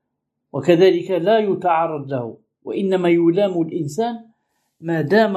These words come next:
مستمرا على معصيته". قلت: والحديث، آه،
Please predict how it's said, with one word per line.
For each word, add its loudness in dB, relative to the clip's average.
مستمرا -6
على 0
معصيته". -2
قلت: 0
والحديث، 0
آه، -4